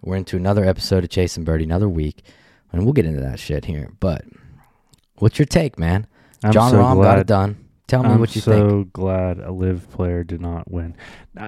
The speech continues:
Speaker 2: and now I feel bad for you because you took Koepka,
Speaker 1: Mm-hmm.
Speaker 2: big odds to win.
Speaker 1: Mm-hmm.
Speaker 2: He had a shot,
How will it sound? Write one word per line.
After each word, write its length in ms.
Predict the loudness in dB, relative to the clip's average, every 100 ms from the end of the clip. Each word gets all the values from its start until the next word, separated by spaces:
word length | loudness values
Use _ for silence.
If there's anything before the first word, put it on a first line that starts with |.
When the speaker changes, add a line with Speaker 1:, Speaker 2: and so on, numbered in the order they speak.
| -8
Speaker 2:
and 140 | 0
now 140 | 2 2
I 60 | 2
feel 180 | 0
bad 220 | 2 2 0
for 100 | -2
you 280 | 2 4 2
because 420 | 0 -2 -4 -6
you 80 | -4
took 240 | -4 -4
Koepka, 540 | -4 -6 -2 -2 -2 -6 _ _ _
Speaker 1:
Mm-hmm. 200 | -8 2
Speaker 2:
big 200 | 2 4
odds 420 | 2 2 0 -6 -6
to 100 | -2
win. 400 | 0 -2 -4 -12 _ _ _
Speaker 1:
Mm-hmm. 200 | -12 -8 -4
Speaker 2:
He 60 |
had 180 | 0 0
a 40 |
shot, 460 | 0 0 2 2 -2